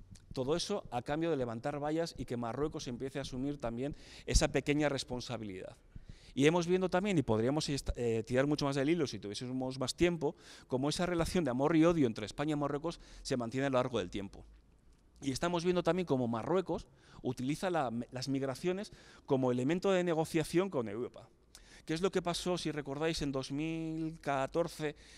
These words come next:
cuando llegamos, cuando llegaron mil personas a Taifa? ¿Os acordáis?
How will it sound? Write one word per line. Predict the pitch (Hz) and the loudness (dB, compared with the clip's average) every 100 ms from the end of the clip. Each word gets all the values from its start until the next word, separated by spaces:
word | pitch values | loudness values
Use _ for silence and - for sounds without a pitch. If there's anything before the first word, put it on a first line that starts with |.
| - | -8
cuando | 135 135 | -4 -2
llegamos, | 135 135 151 147 - | -2 -2 -2 -4 -6
cuando | 123 117 | -6 -4
llegaron | 120 127 151 | -2 -2 0
mil | 156 156 | 0 0
personas | 151 - 147 147 | -4 -4 -6 -6
a | 127 | -6
Taifa? | 104 98 104 - - _ | -6 -6 -12 -18 -20 _
¿Os | - 120 | -12 -10
acordáis? | 110 120 220 - | -8 -6 -6 -6